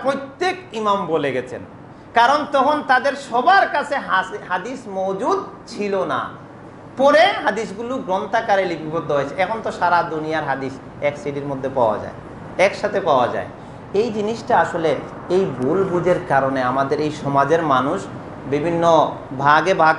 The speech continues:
করা, একদল আরেক দলরে আমরা দেখতে পারি না, ও কয়ে, "এটা তো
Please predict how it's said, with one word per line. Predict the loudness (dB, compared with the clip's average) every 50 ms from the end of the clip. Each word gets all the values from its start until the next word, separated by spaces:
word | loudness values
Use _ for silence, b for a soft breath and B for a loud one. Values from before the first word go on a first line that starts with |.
| 2
করা, | 0 4 4 6 4 4 2 -4 -12 -16 -18 -16 -8 -4
একদল | -4 -4 -4 -2 -2 2 4
আরেক | 4 4 4 2 -2 -4
দলরে | -6 -4 -2 -2 -2
আমরা | -2 0 -2
দেখতে | 0 0 -2 -2 -2 -6 -4
পারি | 0 0 0 0
না, | 0 -2 -2
ও | -2 -2 -2 -4 -4
কয়ে, | -4 -2 -2 -2
"এটা | -2 -2 -4 -4
তো | -2 -2 -2 -2 -4